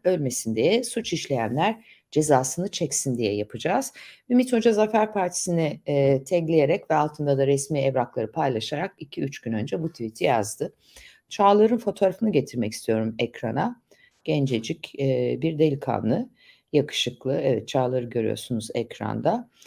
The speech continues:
E, hakikaten de burada oldukça sağlıklı gözüküyor. Hani şey diyor, de-, demiş ya amirleri, yani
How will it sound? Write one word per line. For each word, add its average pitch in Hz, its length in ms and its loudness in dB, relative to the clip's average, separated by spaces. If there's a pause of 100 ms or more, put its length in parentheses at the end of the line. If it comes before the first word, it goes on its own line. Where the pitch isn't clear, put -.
(260)
E, 151 100 6
hakikaten 190 640 2
de 190 140 -2
burada 160 460 0
oldukça 175 420 -2
sağlıklı 165 500 2
gözüküyor. 143 640 0 (340)
Hani 139 420 2
şey 143 380 4
diyor, 156 240 4
de-, 139 540 2
demiş 165 340 4
ya 147 100 6
amirleri, 120 560 2
yani 117 340 0